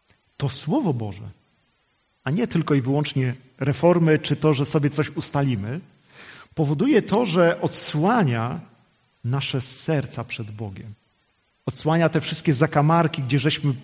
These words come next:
upchnęli to, co dla nas wstydliwe, trudne, to, o czym chcielibyśmy zapomnieć, do czego chcielibyśmy nie wracać. Ale tam wchodzi słowo.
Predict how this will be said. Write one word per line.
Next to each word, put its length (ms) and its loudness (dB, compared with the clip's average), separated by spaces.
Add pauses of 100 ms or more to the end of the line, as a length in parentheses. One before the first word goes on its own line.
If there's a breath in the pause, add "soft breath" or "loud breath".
(140)
upchnęli 560 2
to, 160 0
co 180 0
dla 160 4
nas 220 2
wstydliwe, 880 4 (720 loud breath)
trudne, 580 8
to, 240 4
o 100 4
czym 160 2
chcielibyśmy 580 2
zapomnieć, 640 4
do 140 2
czego 240 0
chcielibyśmy 640 0
nie 140 0
wracać. 680 4 (3000 loud breath)
Ale 160 -6
tam 180 -6
wchodzi 260 -10
słowo. 400 -8